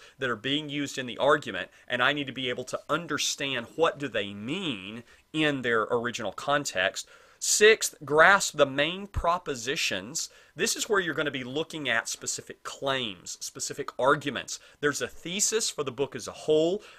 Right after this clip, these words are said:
There are, uh, kind of sub-theses, uh, within the book that are going to also kind of advance particular, um,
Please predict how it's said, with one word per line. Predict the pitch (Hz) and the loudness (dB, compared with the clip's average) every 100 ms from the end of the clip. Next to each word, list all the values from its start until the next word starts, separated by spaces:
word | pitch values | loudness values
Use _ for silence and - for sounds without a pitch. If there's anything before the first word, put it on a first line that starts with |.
| - | -2
There | 147 151 | 0 2
are, | 127 123 117 - _ | 4 4 4 -4 _
uh, | - | -8
kind | - 143 | -4 -6
of | 113 | -4
sub-theses, | - - 180 175 - - - 131 - 127 98 110 - - - - | -2 2 2 2 -8 -10 -8 -4 -4 -4 -6 -4 -4 -4 -8 -2
uh, | 113 | -2
within | 123 143 160 165 | 0 -2 -2 -2
the | 131 | -4
book | 120 185 123 - - - | 2 6 6 4 -14 -6
that | 127 127 131 | 2 2 4
are | 135 | 0
going | 127 143 | 0 -2
to | - | 0
also | - 156 175 147 | 6 6 6 0
kind | - 135 | -2 -2
of | 113 - | -2 -2
advance | 120 107 135 135 113 | -8 -2 -2 -2 -4
particular, | - 139 - 156 - 135 117 104 - - | -6 -8 -8 -8 -4 0 0 -2 -10 -8
um, | 101 90 82 | -4 -4 -6